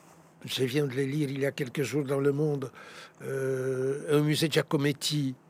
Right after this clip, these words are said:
à Paris, euh, comme nous avons les musées Picasso d'ailleurs. Bon. Euh, donc, euh, euh,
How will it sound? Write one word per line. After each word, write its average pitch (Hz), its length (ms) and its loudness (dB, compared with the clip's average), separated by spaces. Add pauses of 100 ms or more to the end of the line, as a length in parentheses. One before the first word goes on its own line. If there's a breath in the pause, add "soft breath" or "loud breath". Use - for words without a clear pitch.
(680)
à 135 100 -4
Paris, 151 600 0 (520 loud breath)
euh, 131 600 -4 (120)
comme 165 220 4
nous 139 140 0
avons 139 240 -2
les 139 140 -2
musées 131 260 -4
Picasso 131 480 -2
d'ailleurs. 127 420 -4
Bon. 123 200 -4 (480 loud breath)
Euh, 139 260 -2
donc, 190 400 4
euh, 147 380 0 (460 loud breath)
euh, 135 1040 -4